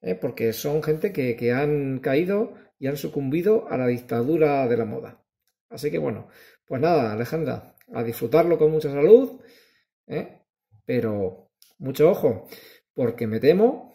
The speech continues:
que puedes repetir lo de tu abuela y lo de tu madre. Gastar mucho, que gastáis mucho,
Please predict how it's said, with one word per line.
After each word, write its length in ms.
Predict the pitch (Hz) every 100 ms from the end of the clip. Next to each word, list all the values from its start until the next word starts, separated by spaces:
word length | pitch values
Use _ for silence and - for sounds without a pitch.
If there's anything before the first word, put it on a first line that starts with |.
| _
que 100 | -
puedes 220 | 147 127
repetir 720 | 147 139 135 170 226 254 - _ _ _ _ _
lo 180 | 127 123
de 80 | 113
tu 100 | 110
abuela 680 | 117 208 247 294 339 - _ _ _ _
y 140 | 170
lo 100 | 135
de 100 | 123
tu 100 | 117
madre. 380 | 147 143 98 90 - _ _ _ _ _
Gastar 480 | 131 131 - 185 185
mucho, 460 | 214 214 139 113
que 120 | -
gastáis 440 | 127 131 190 202 165
mucho, 540 | 190 226 220 123 107